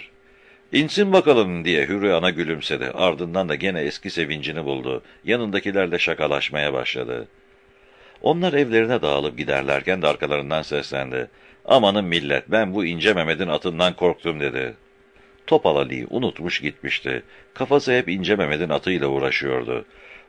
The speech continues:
Bu at in miydi, cin miydi, peri miydi? Bu yaşa gelmiş böyle bir işle karşılaşmamıştı. Belki de Köroğlu'nun don değiştirmiş ölümsüz kır atıydı bu. Kıyamete kadar sırtında çok Köroğlu, çok ince Mehmet taşıyacaktı.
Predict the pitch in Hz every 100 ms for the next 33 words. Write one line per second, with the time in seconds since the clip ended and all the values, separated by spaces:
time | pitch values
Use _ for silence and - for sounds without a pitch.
0 | - 151 139 - - 104 131 131 101 67
1 | - 92 90 85 95 71 82 85 101 107
2 | 69 65 117 95 95 85 80 82 73 73
3 | 98 85 82 87 - 85 82 92 85 98
4 | 110 - 76 67 - 69 64 - - -
5 | - - 175 165 135 - - 127 87 67
6 | 78 90 71 104 92 78 78 76 78 73
7 | 85 - 95 101 98 120 113 - 110 98
8 | 73 65 - 62 117 - _ - - 143
9 | 151 139 127 131 104 90 71 98 95 98
10 | 92 82 - 120 - 101 82 73 69 -
11 | 123 101 82 90 95 87 82 73 69 71
12 | 65 73 67 - 64